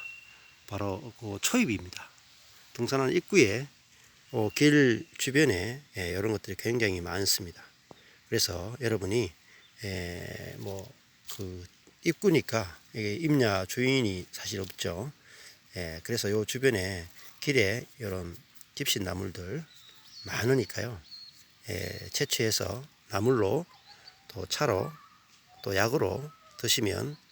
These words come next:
건강에 많은 도움이 되겠습니다. 예, 오늘 선악초, 집신나물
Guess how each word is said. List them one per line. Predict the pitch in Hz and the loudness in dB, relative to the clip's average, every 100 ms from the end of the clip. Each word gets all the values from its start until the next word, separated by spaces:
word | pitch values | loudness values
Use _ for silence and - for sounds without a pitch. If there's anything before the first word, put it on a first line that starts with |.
| - _ _ | -20 _ _
건강에 | 120 110 120 104 98 | 0 2 4 2 0
많은 | 92 - - 110 127 | -4 -8 -4 0 2
도움이 | 131 120 | 2 2
되겠습니다. | 104 95 - 101 92 - - _ _ _ _ _ - - 104 | 0 -4 -4 -4 -8 -16 -18 _ _ _ _ _ -20 -10 -6
예, | 90 95 | -4 -2
오늘 | 123 101 135 180 - _ - | 0 0 -2 -6 -14 _ -6
선악초, | - 135 139 139 - - 85 - - _ _ _ _ - | -2 2 4 4 2 -6 -6 -16 -20 _ _ _ _ -6
집신나물 | 143 - 104 90 90 85 104 151 | 0 2 4 0 -2 -4 -2 -4